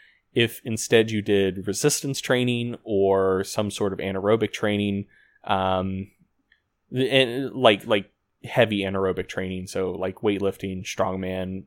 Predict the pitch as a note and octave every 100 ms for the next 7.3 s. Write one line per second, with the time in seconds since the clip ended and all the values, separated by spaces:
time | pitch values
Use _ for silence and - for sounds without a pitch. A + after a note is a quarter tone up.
0 | - - G#2 G#2 G2 G2 - - F#2 F#2
1 | F#2 F#2 - A2 - G2 - F#2 F#2 _
2 | _ - - _ - G#2 G2 G2 F#2+ F#2+
3 | G#2 _ - B2 - B2+ - A2+ B2+ D3
4 | C3 A#2 G#2+ - A#2+ C3+ - A2 G2+ -
5 | G2 - G2+ G2 G2 G2 F#2+ G2 - -
6 | A2 G#2 G2+ - G2 - F#2+ - G#2+ G#2+
7 | G#2 G#2